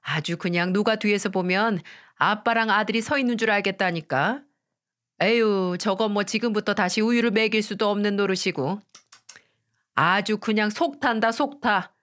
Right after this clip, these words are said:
저는 저를 대놓고 무시하는 발언에 정말 화가 났어요. 그때 아마 저희 아내가 아니었다면 저는 곧바로 장모님께로 가서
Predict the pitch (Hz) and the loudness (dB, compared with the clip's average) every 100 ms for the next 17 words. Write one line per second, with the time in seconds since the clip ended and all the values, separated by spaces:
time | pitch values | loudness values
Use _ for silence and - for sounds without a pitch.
0 | _ _ _ _ _ _ _ _ _ _ | _ _ _ _ _ _ _ _ _ _
1 | _ _ _ _ - 156 165 175 147 135 | _ _ _ _ -4 0 0 0 -2 -2
2 | 220 208 233 220 180 190 202 156 160 208 | 0 0 0 0 0 -2 -2 -4 -2 -2
3 | 196 190 175 143 151 117 - - _ _ | -2 -2 -2 -2 -2 -6 -10 -20 _ _
4 | - - 147 160 - 254 247 202 - 110 | -16 -6 -2 -2 -2 -2 0 -2 -4 -6
5 | 107 110 _ _ _ _ _ _ _ _ | -6 -10 _ _ _ _ _ _ _ _
6 | _ - 160 - 180 170 139 - - 160 | _ -12 -8 0 2 2 -2 -8 -4 -2
7 | 196 202 202 226 185 170 190 175 135 185 | 0 0 0 2 2 0 0 0 0 -2
8 | 185 156 143 135 120 110 _ _ _ _ | -2 -4 -4 -4 -6 -10 _ _ _ _
9 | - 170 151 156 196 202 202 208 196 175 | -8 -4 -2 -2 -2 0 0 0 0 0
10 | 196 190 190 180 170 139 135 107 | 0 -2 -2 -2 -2 -2 -6 -10